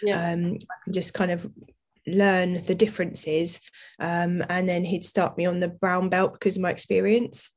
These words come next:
Speaker 2: um, so then I could sort of work up to black belt and I wouldn't have to necessarily, um, do the full-on,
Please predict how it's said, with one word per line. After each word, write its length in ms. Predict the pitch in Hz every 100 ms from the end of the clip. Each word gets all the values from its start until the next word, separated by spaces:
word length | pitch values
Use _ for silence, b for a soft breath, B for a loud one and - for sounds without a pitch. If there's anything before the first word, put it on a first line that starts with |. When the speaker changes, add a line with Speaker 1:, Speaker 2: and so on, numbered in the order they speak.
| -
Speaker 2:
um, 420 | 180 180 170 175
so 200 | - 180
then 120 | 180
I 80 | 170
could 200 | 175 175
sort 120 | -
of 60 | 180
work 300 | 185 175 -
up 100 | -
to 100 | 196
black 320 | 175 156 -
belt 360 | 180 196 214 -
and 100 | 180
I 60 | 185
wouldn't 260 | 185 - -
have 240 | 185 -
to 100 | 190
necessarily, 840 | 180 - - - 185 180 180 180 B B B B -
um, 440 | 180 180 185 180 - -
do 260 | 208 190
the 80 | 175
full-on, 760 | 175 - 202 185 180 175 180